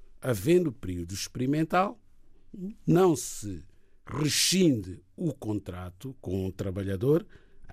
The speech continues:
ainda que seja ao abrigo do período este-, experimental, da forma como foi rescindido este contrato de trabalho. Portanto, se terá direito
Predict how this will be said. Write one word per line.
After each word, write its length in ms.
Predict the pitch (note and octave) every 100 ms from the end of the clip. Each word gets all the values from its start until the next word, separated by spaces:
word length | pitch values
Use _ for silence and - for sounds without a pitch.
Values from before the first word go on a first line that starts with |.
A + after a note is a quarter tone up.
| - -
ainda 300 | A#2+ D3+ A2+
que 120 | -
seja 320 | - D#3+ A#2
ao 160 | B2 A#2+
abrigo 480 | G#2+ G#2+ G3 D3+ A2+
do 100 | F#2+
período 420 | - G2 F2 F#2
este-, 300 | - - A2+ -
experimental, 880 | A2+ A2 F#2+ - A2 B2 B2+ D#3+ F#3+ - - - -
da 140 | F3
forma 460 | - A2 A#2 C#3+ C#3
como 240 | A2 A#2
foi 240 | A#2 A2
rescindido 640 | G#2 - G#2+ G2 G2 G2+ - G#2+
este 280 | G2+ -
contrato 580 | - G2+ F2+ F2 E2+ -
de 120 | G2+
trabalho. 440 | F#2+ G#2 A#2 A#2 - - - - - - - - - - - - _ - - - -
Portanto, 460 | - - D3 A#2 -
se 600 | - - - E3+ D#3+ A#2+ - _ -
terá 360 | D#3 D#3+ F3
direito 800 | D3 C3 D3 D#3+ D3+ A#2+ - -